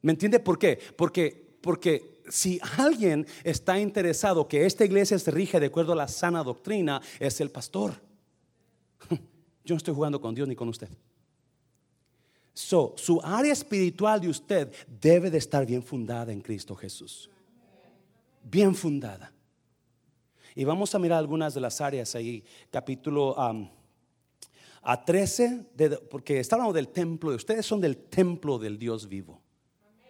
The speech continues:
So, repite conmigo, "Yo soy el templo de Dios".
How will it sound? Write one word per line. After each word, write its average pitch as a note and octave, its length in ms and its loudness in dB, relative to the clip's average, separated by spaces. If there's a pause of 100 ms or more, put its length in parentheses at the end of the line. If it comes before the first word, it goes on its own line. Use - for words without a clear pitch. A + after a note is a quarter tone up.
(400)
So, - 180 -6 (540)
repite B2 300 -4
conmigo, F3 320 6
"Yo B2 80 2
soy E3+ 140 4
el E3 80 2
templo D3 280 6
de C#3+ 80 8
Dios". A2 340 0